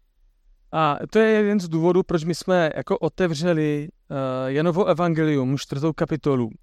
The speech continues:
kde je příběh o setkání Ježíše s člověkem, který taky prožíval,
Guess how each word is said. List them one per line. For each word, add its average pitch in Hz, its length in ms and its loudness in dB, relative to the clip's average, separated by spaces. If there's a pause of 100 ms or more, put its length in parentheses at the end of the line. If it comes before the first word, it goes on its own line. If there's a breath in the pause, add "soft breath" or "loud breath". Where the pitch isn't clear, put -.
(340)
kde 143 160 -2
je 170 220 4 (180)
příběh 165 800 0 (380)
o - 60 -18
setkání 185 540 0
Ježíše 160 320 -2
s - 100 -10
člověkem, 156 680 0
který 156 200 0
taky 156 280 -4
prožíval, 135 720 -2